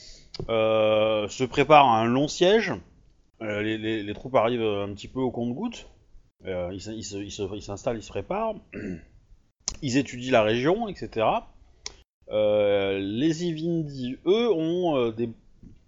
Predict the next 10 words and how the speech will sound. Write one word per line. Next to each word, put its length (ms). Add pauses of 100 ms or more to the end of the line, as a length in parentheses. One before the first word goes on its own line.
(120)
des 160
problèmes, 520
euh, 280
internes 580 (720)
pour, 320
euh, 60
pour 180
savoir 400
quelle, 240
euh, 380